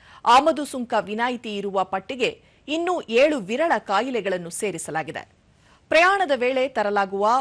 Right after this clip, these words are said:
ವೈಯಕ್ತಿಕ ವಸ್ತುಗಳಿಗೆ ಶೂನ್ಯ ಸುಂಕ ಇರಲಿದೆ" ಎಂದರು. ರಚನಾತ್ಮಕ ಸುಧಾರಣೆಗಳೊಂದಿಗೆ ಉತ್ತಮ ಪರಿಸರ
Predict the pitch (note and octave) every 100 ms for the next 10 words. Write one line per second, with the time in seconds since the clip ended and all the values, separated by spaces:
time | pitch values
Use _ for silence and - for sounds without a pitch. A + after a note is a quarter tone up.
0 | - G3+ B3 - - A#3 F3+ F#3 - A3
1 | A3+ D4+ F3 - - E4+ F4+ B3 A3 G3
2 | F#3 E3 A3 D4 C4 F3 D#3+ C3 C3 -
3 | _ _ _ - - - A#3+ D#4 D#4+ F4
4 | C#4+ C4 G#3+ A3 G3 C4 C4 A#3 F#3 F#3+
5 | F3+ G3+ B3 - A#3+ D#4 - D4+ F#3 G#3+
6 | A3+ -